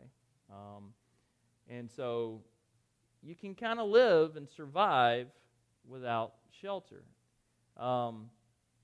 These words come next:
clothing. You can, you can survive without clothing. You, you'll get arrested,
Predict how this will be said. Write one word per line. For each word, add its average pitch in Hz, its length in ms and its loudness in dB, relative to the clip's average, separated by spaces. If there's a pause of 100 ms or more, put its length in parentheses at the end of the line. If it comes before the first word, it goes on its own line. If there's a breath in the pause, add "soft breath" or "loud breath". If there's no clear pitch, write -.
(560)
clothing. 233 540 8 (1040)
You 170 180 -10
can, 440 160 -2 (240)
you 202 200 -6
can 453 180 -8
survive 143 640 4
without 143 400 2
clothing. 127 500 -6 (240)
You, 135 180 -12 (140)
you'll 139 140 -10
get 135 180 -10
arrested, 170 640 2